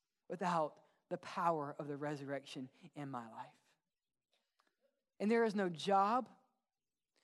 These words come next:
there is no salary, there is no retirement, there is nothing in our lives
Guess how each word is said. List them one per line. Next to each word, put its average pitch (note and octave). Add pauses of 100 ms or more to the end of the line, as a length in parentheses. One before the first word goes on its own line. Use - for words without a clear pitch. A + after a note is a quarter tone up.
(140)
there G3
is F#3
no F3
salary, A3+
there G3+
is F3+
no F#3+
retirement, G#3+ (280)
there A3
is F#3
nothing A#3+ (300)
in B3 (100)
our A3
lives G3+